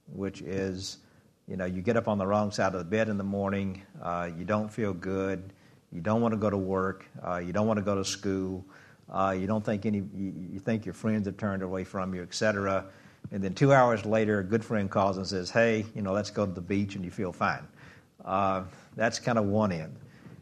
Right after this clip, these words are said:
The other end is what I see, uh,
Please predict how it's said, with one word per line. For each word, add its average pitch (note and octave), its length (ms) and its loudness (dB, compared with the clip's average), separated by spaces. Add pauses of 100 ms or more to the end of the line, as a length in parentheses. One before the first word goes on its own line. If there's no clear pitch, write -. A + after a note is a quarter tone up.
(340)
The A#2 140 0
other F#3 240 6
end B2 200 4
is G#2+ 240 2
what A#2 380 4 (340)
I C#3+ 220 8
see, E2+ 460 0 (240)
uh, F#2 460 0